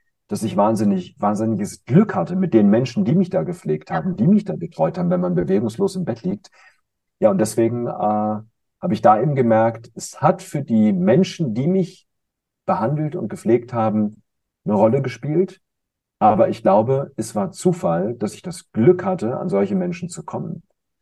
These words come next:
Speaker 1: Weil es gibt Menschen, die machen ganz, ganz andere Erfahrungen.
Speaker 2: Ja, das stimmt. Wobei man sagen muss, die meisten,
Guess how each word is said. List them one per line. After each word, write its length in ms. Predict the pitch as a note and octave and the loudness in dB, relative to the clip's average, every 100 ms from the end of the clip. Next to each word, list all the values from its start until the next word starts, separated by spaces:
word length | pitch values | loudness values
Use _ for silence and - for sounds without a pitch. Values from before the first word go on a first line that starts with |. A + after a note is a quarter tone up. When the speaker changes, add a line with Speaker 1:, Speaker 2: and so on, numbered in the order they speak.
| _ | _
Speaker 1:
Weil 140 | - | -4
es 120 | E3+ - | -4 -4
gibt 220 | E3+ - | -6 -2
Menschen, 380 | F#3 G3+ - - | -2 -2 -4 -2
die 80 | |
machen 260 | F3+ F3+ F#3 | 0 -2 -2
ganz, 220 | F#3 F#3 | -4 -4
ganz 200 | F#3+ F#3 | -4 -4
andere 240 | F3+ B2+ - | -4 -6 -8
Erfahrungen. 540 | - E3 - - - _ _ _ _ _ _ _ - | -10 -12 -12 -14 -18 _ _ _ _ _ _ _ 0
Speaker 2:
Ja, 120 | G3+ | 2
das 160 | G3 - | 2 0
stimmt. 380 | G3 G3 F3 | 2 2 2
Wobei 240 | G3+ G3 G#3 | 0 2 2
man 180 | G3+ F#3+ | 2 2
sagen 260 | G3 G#3 | 2 2
muss, 200 | G3+ G3 | -2 -4
die 100 | G3 | 0
meisten, 680 | F3+ F3+ B3 B3 - B3+ C4+ | 0 2 0 0 2 2 2